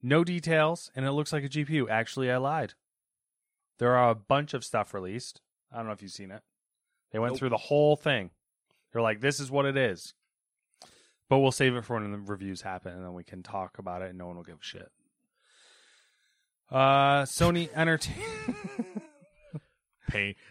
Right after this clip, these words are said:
Speaker 2: Truth is pain. <laughs>
Speaker 1: Uh, Sony Interactive Enterta-, Entertainment filed a trademark for Knack on March seventeenth in Japan.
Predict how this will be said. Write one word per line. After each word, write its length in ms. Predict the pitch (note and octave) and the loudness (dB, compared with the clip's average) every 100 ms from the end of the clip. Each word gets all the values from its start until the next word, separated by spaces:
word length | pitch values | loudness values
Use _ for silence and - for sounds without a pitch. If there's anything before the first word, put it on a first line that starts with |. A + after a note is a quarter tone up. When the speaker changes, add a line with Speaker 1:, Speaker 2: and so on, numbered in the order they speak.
| _ - | _ -14
Speaker 2:
Truth 320 | E3+ B2+ A2+ | -8 -6 -6
is 120 | A2+ | -10
pain. 600 | - F#2+ G2 - F3+ G3 G#2 | -8 -8 -6 -6 -10 -10 -6
<laughs> 100 | E3+ - _ _ - B2 - - _ _ _ _ | -6 -8 _ _ -20 -20 -20 -20 _ _ _ _
Speaker 1:
Uh, 300 | C#3+ C#3+ C3+ | 4 6 8
Sony 360 | B2+ - E3 D#3+ | 4 4 4 6
Interactive 400 | D3+ D3 C#3+ D#3 | 6 6 4 2
Enterta-, 360 | C#3+ C#3+ - C#3+ | 0 0 -2 -2
Entertainment 580 | B2+ C3 B2+ C3+ C3 A#2 | 2 0 0 -2 -2 0
filed 300 | B2+ B2+ B2 | 2 4 4
a 120 | A#2 | 0
trademark 500 | - C#3 C3 B2+ B2+ | 0 -2 0 0 -2
for 540 | - A#2+ A#2 A#2 A2+ - _ _ | -2 2 4 4 2 -4 _ _
Knack 680 | A2 G#2+ G#2+ G#2+ G2 F#2+ - _ _ _ _ _ _ _ _ _ _ _ _ - | -10 -6 0 0 0 -6 -18 _ _ _ _ _ _ _ _ _ _ _ _ -6
on 200 | A2 G#2 | -2 0
March 240 | G2+ A#2+ | 0 0
seventeenth 540 | - C3 C3 B2 A#2 A2+ | 0 -4 -4 -6 -8 -8
in 80 | A2 | -10
Japan. 420 | A#2 G#2+ F2+ | -8 -8 -10